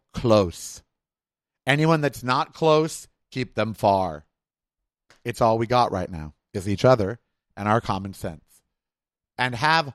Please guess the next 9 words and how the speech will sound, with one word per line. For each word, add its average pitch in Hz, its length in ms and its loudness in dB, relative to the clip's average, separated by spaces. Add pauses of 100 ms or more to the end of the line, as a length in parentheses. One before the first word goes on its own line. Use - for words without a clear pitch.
higher 170 640 -2
expectations 127 960 -6
for 117 120 0
yourself, 135 640 4 (800)
for 120 100 -6
the 104 80 -4
people 123 260 4
around 123 400 4
you, 190 300 2